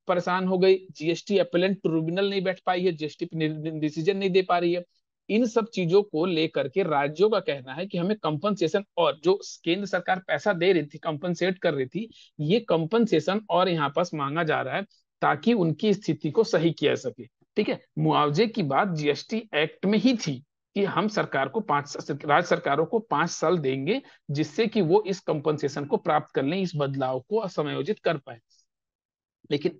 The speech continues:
इन सब चीजों की वजह से यहाँ पास इसकी मांग हो रही है कि इसको दो हज़ार छब्बीस तक बढ़ा दिया जाए,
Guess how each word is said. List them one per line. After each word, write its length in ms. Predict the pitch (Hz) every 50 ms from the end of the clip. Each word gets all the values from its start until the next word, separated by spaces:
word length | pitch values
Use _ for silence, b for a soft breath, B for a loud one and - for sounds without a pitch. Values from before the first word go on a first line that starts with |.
| _ _
इन 180 | 180 202 220 214
सब 180 | - 220 190
चीजों 280 | - - 165 151 160 175
की 120 | 170 170
वजह 300 | 147 143 135 131 135 127
से 260 | 120 - 180 202 - B B B B _
यहाँ 200 | 151 143 151 156
पास 240 | 147 190 196 190 190 -
इसकी 260 | - - - - 185
मांग 260 | 170 156 151 165 170
हो 140 | 143 143 131
रही 160 | 131 139 131
है 120 | 147 196 196
कि 140 | - - 196
इसको 320 | - 156 - - - 190
दो 160 | 160 143 151
हज़ार 240 | 143 143 139 170 185
छब्बीस 480 | 180 - - 143 127 139 156 151 - _
तक 120 | 196 196
बढ़ा 340 | 175 147 143 131 135 151 151
दिया 240 | 147 139 135 127 123
जाए, 220 | 131 151 196